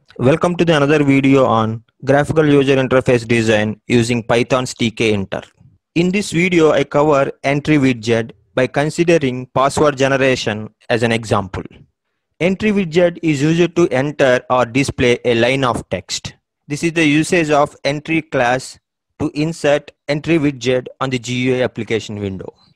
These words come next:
Here we need to create an object of class entry with various parameters. Here the first parameter is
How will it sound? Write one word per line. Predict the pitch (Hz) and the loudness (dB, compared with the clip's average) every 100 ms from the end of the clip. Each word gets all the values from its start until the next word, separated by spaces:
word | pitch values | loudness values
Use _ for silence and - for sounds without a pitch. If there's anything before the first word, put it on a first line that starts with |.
| _ - | _ -2
Here | 170 160 | 0 0
we | 160 156 | 0 -4
need | 175 - | -6 -6
to | 190 | -6
create | - 160 165 160 | -4 -2 0 0
an | 143 | -2
object | 143 156 131 139 131 - | -2 -2 -4 -4 -4 -6
of | 127 123 - | -4 -4 -4
class | 139 139 - _ | -2 0 -2 _
entry | 123 147 143 120 113 - _ _ _ | -6 -6 -4 -4 -4 -10 _ _ _
with | 143 - | -6 -4
various | 120 131 139 135 - | 0 0 2 0 -2
parameters. | - 113 120 110 101 90 82 - - _ _ _ | -2 0 0 -2 -8 -12 -20 -20 -20 _ _ _
Here | 147 | -4
the | 139 135 | -4 -2
first | 180 - - | -4 -6 -4
parameter | 160 156 151 143 147 | 0 0 -2 -4 -2
is | 160 226 | -2 -4